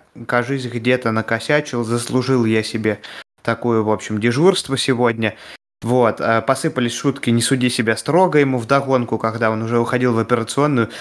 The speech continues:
И один из старших специалистов сказал: «Э, ты это заслужил, когда выбирал себе учебу». Наверное, все-таки,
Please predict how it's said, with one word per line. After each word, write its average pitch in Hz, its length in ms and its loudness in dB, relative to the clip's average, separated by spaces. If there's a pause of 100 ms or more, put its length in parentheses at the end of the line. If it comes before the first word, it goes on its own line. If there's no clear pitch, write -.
(160)
И 123 60 0
один 143 180 2
из 139 80 -2
старших 143 280 0
специалистов 135 640 -2
сказал: 131 480 0 (360)
«Э, 123 180 2
ты 165 140 2
это 165 200 4
заслужил, 131 560 2
когда 131 320 0
выбирал 127 420 0
себе 123 280 0
учебу». 113 440 0
Наверное, 127 460 2
все-таки, 127 500 -2